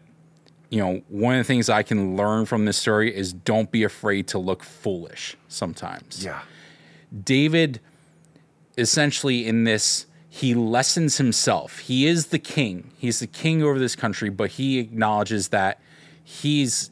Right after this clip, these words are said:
Speaker 1: not the king. God is the king.
Speaker 2: Right.
Speaker 1: And he puts himself in a very visible sense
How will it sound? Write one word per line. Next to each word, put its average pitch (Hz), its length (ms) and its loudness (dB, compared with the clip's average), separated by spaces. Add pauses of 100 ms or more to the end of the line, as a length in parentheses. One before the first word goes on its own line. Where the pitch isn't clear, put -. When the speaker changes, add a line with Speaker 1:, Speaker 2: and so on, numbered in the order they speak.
(140)
Speaker 1:
not 110 380 2 (260)
the 107 360 0
king. 92 460 -8 (320)
God 120 260 4
is 107 160 0
the 101 120 -4
king. 82 280 -14
Speaker 2:
Right. 101 380 -4
Speaker 1:
And 110 160 0
he 160 280 0
puts - 340 -2
himself 117 920 0 (600)
in 117 120 0
a 117 60 2
very 120 240 4
visible 120 520 0
sense 104 560 0